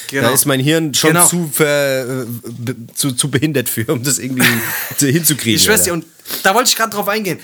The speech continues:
Speaker 1: Es, was, was das Klavierspielen so besonders macht, ist halt einfach, dass die eine Hand macht was anderes als die andere Hand. Also
Speaker 2: Komplett.
Speaker 1: die rechte Hand macht was anderes als die linke Hand.
Speaker 2: Ja.
Speaker 1: Und, äh,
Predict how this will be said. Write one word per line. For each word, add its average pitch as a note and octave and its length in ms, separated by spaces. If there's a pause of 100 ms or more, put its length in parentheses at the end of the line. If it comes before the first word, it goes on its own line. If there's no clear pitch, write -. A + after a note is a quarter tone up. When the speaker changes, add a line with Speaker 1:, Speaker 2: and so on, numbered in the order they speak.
(140)
Speaker 1:
Es, - 260
was, E3+ 220
was F3+ 300
das E3 120
Klavierspielen G3 500
so D#3+ 80
besonders F3 380
macht, E3 200
ist D3+ 120
halt E3+ 140
einfach, E3+ 160
dass D#3+ 220
die - 180 (180)
eine G3+ 280
Hand G#3 220
macht E3+ 220
was E3+ 160
anderes F#3+ 440
als D#3 180
die E3 80
andere F3 240
Hand. G#2 160 (220)
Also C#3 160
Speaker 2:
Komplett. D3+ 120
Speaker 1:
die F3+ 60
rechte G3+ 180
Hand G3+ 140
macht F3+ 120
was F3 120
anderes F3+ 280
als F3 140
die D#3 60
linke F3+ 260
Hand. F#3 220 (160)
Speaker 2:
Ja. G#2 160 (340)
Speaker 1:
Und, D#3+ 380
äh, D#3 640